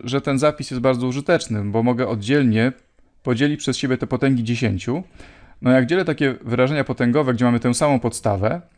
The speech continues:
to mogę napisać, że to jest dziesięć do potęgi, która jest różnicą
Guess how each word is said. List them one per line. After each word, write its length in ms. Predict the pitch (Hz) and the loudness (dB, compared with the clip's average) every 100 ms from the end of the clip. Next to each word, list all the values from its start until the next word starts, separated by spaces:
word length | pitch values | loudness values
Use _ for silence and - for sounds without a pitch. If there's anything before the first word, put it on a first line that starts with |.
| - - - | -20 -20 -12
to 80 | - | -4
mogę 160 | 135 147 | 0 0
napisać, 260 | 151 156 | 0 -2
że 60 | 139 | 0
to 60 | |
jest 120 | 147 120 | 0 2
dziesięć 760 | 120 131 - 120 170 185 - _ _ _ - - | 2 2 2 -2 -2 -8 -16 _ _ _ -20 -4
do 120 | 143 | -2
potęgi, 460 | 151 - 143 156 | 0 0 0 -2
która 240 | 156 151 135 | -4 0 2
jest 180 | 135 - | 2 -2
różnicą 880 | 123 135 127 175 214 - 113 113 147 | 0 2 2 2 2 2 2 4 0